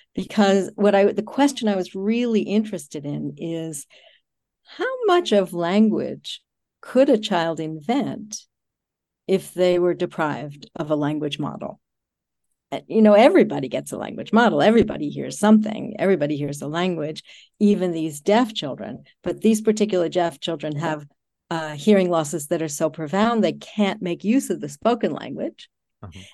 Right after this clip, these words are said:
Speaker 1: And they're ch-, they were born to hearing parents, so their parents didn't expose them to a sign language. So they were s-, essentially without a language model. So I was interested in seeing how much of language could they recreate.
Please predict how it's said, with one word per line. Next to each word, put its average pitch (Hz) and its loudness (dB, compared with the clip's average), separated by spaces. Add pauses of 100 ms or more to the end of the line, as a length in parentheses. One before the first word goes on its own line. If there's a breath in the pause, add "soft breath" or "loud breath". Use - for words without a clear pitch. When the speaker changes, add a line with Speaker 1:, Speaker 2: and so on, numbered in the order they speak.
Speaker 1:
And 226 4
they're 220 6
ch-, 196 -2
they 214 6
were 208 6
born 170 -4
to 160 -10
hearing 185 -8
parents, 262 0
so 180 2
their 180 2
parents 170 -8
didn't 160 -4
expose 151 -2
them 151 -6
to 196 -2
a 214 4
sign 262 2
language. - -6 (240 soft breath)
So 240 2
they 226 6
were 220 6
s-, 214 -2
essentially 214 0
without 160 -2
a 151 -8
language 147 -12
model. 120 -10 (260 soft breath)
So 220 4
I 220 10
was 214 8
interested 233 4
in 190 -2
seeing 185 -2 (160)
how 247 -2
much 214 2 (100)
of 170 -6 (520 soft breath)
language 269 -2
could 208 -2
they 180 2
recreate. 151 -8